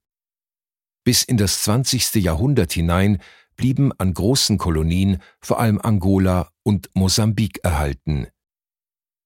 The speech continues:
Die Portugiesen besetzten vor allem den Küstenstreifen ihrer Besitzungen,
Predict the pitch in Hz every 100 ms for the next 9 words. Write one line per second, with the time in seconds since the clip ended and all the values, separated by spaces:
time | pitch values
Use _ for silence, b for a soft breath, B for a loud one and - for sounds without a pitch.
0 | _ - 110 113 117 113 104 143 - 110
1 | 95 80 107 - - 101 95 - 98 107
2 | 87 90 - 135 - 101 - - 85 90
3 | - 107 95 90 82 82 78 110 - 104
4 | 101 98 95